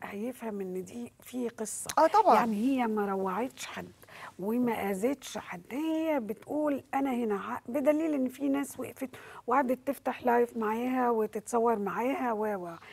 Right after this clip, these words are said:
Speaker 1: حقها إنها، وبقى trend. هي كانت قاصدة تكون trend ولا مش قاصدة، ولا هي عايزة تلفت النظر وتقول: "أنا هنا، شوفونا، اكتشفونا، إحنا عندنا، إحنا أصحاب موهبة، إحنا، آه، م-،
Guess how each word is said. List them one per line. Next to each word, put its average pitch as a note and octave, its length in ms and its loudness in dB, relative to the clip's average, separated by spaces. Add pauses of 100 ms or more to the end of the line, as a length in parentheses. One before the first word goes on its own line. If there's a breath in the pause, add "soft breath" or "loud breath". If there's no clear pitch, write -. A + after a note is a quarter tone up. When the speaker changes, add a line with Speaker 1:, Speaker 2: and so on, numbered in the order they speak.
(160 loud breath)
Speaker 1:
حقها - 600 0 (420 loud breath)
إنها، B3+ 560 0 (160)
وبقى G#3+ 420 4 (100)
trend. F#3+ 420 -2 (120)
هي D4+ 280 2
كانت - 240 -4
قاصدة A#3 320 -2
تكون A#3+ 320 -4
trend A3+ 320 -4
ولا F#3+ 220 -4
مش F#3+ 200 -8
قاصدة، G#3+ 380 -2 (300 loud breath)
ولا G3+ 160 -2
هي B3+ 120 4
عايزة A#3 300 2
تلفت A#3 440 -2
النظر A3 420 -2
وتقول: B3 500 -2
"أنا A3+ 140 2
هنا، A#3 300 2 (280 loud breath)
شوفونا، B3+ 720 4
اكتشفونا، A#3 840 0
إحنا B3 380 0
عندنا، A3 460 0 (300 loud breath)
إحنا A3+ 280 4
أصحاب B3 340 0
موهبة، A3+ 640 4 (380 loud breath)
إحنا، C4 300 6 (200)
آه، A3+ 160 -4 (100)
م-، A3 100 0